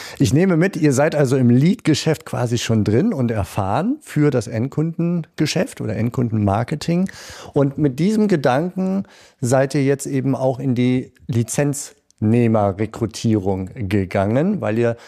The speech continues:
aus dem Ganzen, vorher habt ihr die Anlagen verkauft an Malermeister und Co., die haben damit gearbeitet und daraus habt ihr halt jetzt relativ frisch so ein richtiges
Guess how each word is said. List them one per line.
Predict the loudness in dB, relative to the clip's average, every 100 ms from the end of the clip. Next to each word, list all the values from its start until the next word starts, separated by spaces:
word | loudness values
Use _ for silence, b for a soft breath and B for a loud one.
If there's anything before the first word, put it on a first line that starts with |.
| B
aus | -2 0
dem | -2
Ganzen, | 0 0 -2 -4 -2
vorher | 0 2 0
habt | -4
ihr | -4
die | -4
Anlagen | -4 -2 -2 -4 -8
verkauft | -10 -6 -2 0 0 -2
an | -8 -4
Malermeister | -2 -2 -2 -2 -4 -8
und | -8 -4
Co., | -2 0
die | -2
haben | -4
damit | -4 -6 -4
gearbeitet | -2 0 0 0 -4 -8 B B
und | 0
daraus | 2 2 0
habt | -2 0
ihr | -2
halt | -2
jetzt | -4 -2
relativ | 2 2 0 -4
frisch | -2 -2 0
so |
ein | 0 2
richtiges | 0 0 0 0 -2